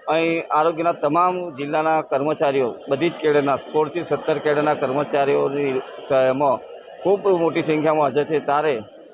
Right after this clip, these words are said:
આજે જે વિશ્વ વસ્તી દિવસ એટલે કે વસ્તીને કંટ્રોલમાં કેમ કરાય એના વિશેના જે સૂચનો, માર્ગદર્શન, સરકારની જે યોજનાઓ છે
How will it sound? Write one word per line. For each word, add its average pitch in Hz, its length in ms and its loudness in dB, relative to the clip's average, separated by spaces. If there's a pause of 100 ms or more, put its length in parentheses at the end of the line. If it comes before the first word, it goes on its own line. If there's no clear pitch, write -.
(300)
આજે 170 280 2 (300)
જે 170 80 -4
વિશ્વ 165 360 -2 (720)
વસ્તી 190 340 -2
દિવસ 175 200 2
એટલે 165 160 -2
કે 180 100 0
વસ્તીને 208 640 -2 (600)
કંટ્રોલમાં 208 680 2 (120)
કેમ 190 220 2
કરાય 131 340 -2 (400)
એના 180 240 2
વિશેના 180 580 0
જે 170 120 -6
સૂચનો, 180 520 0
માર્ગદર્શન, 160 680 -2
સરકારની 165 580 -2
જે 170 60 -4
યોજનાઓ 160 500 0
છે 139 180 0